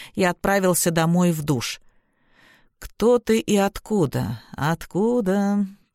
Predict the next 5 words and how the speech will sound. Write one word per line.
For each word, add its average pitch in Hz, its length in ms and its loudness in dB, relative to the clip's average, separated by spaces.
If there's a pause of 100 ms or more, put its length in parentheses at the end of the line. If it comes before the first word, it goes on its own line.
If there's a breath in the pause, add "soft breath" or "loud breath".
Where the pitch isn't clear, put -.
пропел 170 480 0
Саня 208 420 0
слова 170 380 2
известной 175 480 0
песни. 147 520 -2